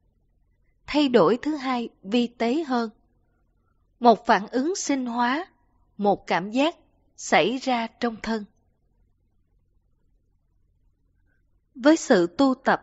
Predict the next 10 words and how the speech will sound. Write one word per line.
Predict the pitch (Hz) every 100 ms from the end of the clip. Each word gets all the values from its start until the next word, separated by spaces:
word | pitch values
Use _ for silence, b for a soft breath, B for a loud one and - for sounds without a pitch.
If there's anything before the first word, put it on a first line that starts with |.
| -
thích | 339 -
hợp, | 226 190 - _ _ _ _ _
một | - 175 -
người | 214 220 208 180
với | 277
trí | 311 269 285 392
thông | 262 269 262
minh | 262 254 -
trung | 269 262 233
bình | 202 175